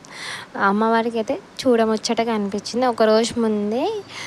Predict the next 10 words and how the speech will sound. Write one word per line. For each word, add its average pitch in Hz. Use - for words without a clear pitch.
ఆ, 196
దీపపు 233
కుందలు 226
ఇట్లా 220
అవన్నీ 208
వాష్ 208
చేసి 214
అయితే 214
మమ్మీ 220
రెడీ 202